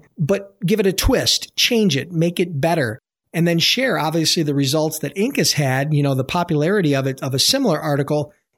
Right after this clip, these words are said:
and that, you know, that may be a great angle for you to get published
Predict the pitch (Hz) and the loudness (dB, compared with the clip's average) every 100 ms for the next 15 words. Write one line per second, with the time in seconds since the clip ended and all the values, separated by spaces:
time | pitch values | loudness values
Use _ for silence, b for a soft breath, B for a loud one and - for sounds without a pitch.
0 | - 156 156 156 - 175 165 147 156 175 | -2 2 2 0 -2 0 2 2 0 0
1 | 165 156 151 135 143 151 156 147 151 139 | 0 2 0 0 -2 -2 -2 0 2 0
2 | - 135 131 131 120 131 - _ _ _ | -2 0 2 0 -2 -4 -4 _ _ _
3 | - 208 143 139 | -2 2 2 0